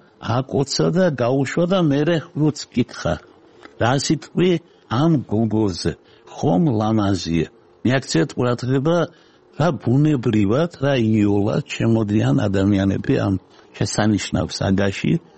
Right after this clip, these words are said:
რა კარგი იქნებოდა, რომ დიდმა მწერლებმა უფრო ხშირად იკითხონ ხოლმე ს-, სკანდინავიური საგები. აი, მაგალითად, თომას მანმა სკანდინავიური საგები იკითხა და შესანიშნავი საგა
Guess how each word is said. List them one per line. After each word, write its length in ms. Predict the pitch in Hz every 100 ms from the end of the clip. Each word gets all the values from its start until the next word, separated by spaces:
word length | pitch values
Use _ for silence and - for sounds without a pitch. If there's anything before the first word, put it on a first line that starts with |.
| - - - - - - - -
რა 200 | - 104
კარგი 360 | 143 147 139 139
იქნებოდა, 580 | 123 135 127 120 113 120
რომ 260 | 143 147
დიდმა 360 | 117 123 120 117
მწერლებმა 760 | 98 - 131 131 135 120 107 87 78 _ _ - -
უფრო 240 | 110 151
ხშირად 500 | - - - 131 120
იკითხონ 540 | - 101 - - 110 101
ხოლმე 480 | - 92 92 110 131 131 _
ს-, 380 | - - - - 95 95 90 95 90
სკანდინავიური 880 | 92 - 104 110 104 98 98 95 98
საგები. 520 | 92 - 87 87 82 -
აი, 200 | 113 139
მაგალითად, 520 | 123 127 139 - 120
თომას 420 | - 117 127 110
მანმა 380 | - 113 117 104 82 - - - -
სკანდინავიური 1040 | - - 120 135 127 131 120 117 117 98 87
საგები 560 | - 107 104 104 87 -
იკითხა 560 | 104 - 120 - - 123
და 180 | 123 160 139 - _ -
შესანიშნავი 1300 | - 131 120 - - 123 113 110 - 104 101 107 104
საგა 520 | - 95 95 110